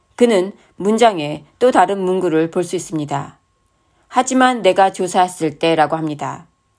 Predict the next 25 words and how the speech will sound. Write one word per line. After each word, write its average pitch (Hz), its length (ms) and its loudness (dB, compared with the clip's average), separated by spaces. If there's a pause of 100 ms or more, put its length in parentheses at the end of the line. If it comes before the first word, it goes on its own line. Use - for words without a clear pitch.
(400)
이 214 140 -2
장 190 320 0
십일 269 280 -4
절에 202 260 2
나와 160 220 2
있습니다. 151 680 -6 (240)
"그래서 214 340 2
공부하고 190 800 0
짓고 151 600 -6 (240)
이것저것 214 680 2 (400)
다 196 200 2
가졌습니다."라고 175 880 -2
합니다. 151 540 -8 (480)
그러나 220 360 2
내가 180 260 4
한 233 280 -2
모든 185 320 -2
것을 170 260 -4
조사했을 165 500 -8
때, 156 320 -12 (420)
내가 220 260 4
모든 208 300 -2
것을 208 200 -2
보았을 165 460 0
때, 151 360 -10